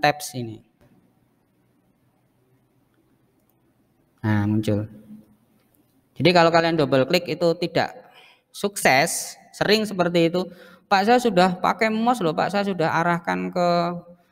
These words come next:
eh, tabulasinya, tanda tabulasinya. Saya double klik, double klik itu nggak muncul-muncul tampilan settingnya." Nah, kalau itu terjadi, nggak usah bingung. Anda cari menu page layout, kemudian paragraf, diklik di pojokan sini,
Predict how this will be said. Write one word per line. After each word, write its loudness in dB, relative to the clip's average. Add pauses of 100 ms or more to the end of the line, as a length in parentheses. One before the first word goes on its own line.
(460)
eh, -6
tabulasinya, 2
tanda 0
tabulasinya. -4
Saya -2
double 2
klik, -4
double 0
klik -4
itu -4
nggak -2
muncul-muncul 0
tampilan 0
settingnya." -4 (1120)
Nah, 2
kalau 4
itu 4
terjadi, 4
nggak 2
usah 0
bingung. 0
Anda 0
cari 0
menu 0
page -4
layout, 0
kemudian -4
paragraf, -2 (720)
diklik -2
di -4
pojokan -2
sini, -4